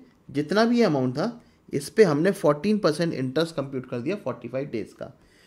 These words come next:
तो बेटा ये हमारा आ गया है interest on advance, खाली इस एक एडवांस का, पूरे साल का नहीं, सिर्फ एक एडवांस का, मतलब खाली पैंतालीस दिन का।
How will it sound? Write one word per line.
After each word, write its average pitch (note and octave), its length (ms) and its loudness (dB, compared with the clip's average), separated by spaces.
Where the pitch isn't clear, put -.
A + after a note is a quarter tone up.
तो D#3 60 -2
बेटा D3+ 180 2
ये F3 260 4
हमारा D3+ 380 4
आ B2+ 120 0
गया B2 180 -2
है A3+ 220 -4
interest D3+ 600 -2
on F3 200 -4
advance, A#2+ 540 -4
खाली C#3+ 280 -2
इस - 440 -2
एक E3+ 260 4
एडवांस A#2+ 400 -6
का, A2+ 100 -14
पूरे C#3+ 280 -8
साल F3+ 200 -2
का G3 140 -4
नहीं, B3 140 -8
सिर्फ F3 300 -6
एक D#3 240 -4
एडवांस A#2+ 440 -6
का, - 100 -6
मतलब D#3 460 -2
खाली C#3+ 200 2
पैंतालीस A#2 560 0
दिन G#2+ 160 -10
का। A2+ 140 -8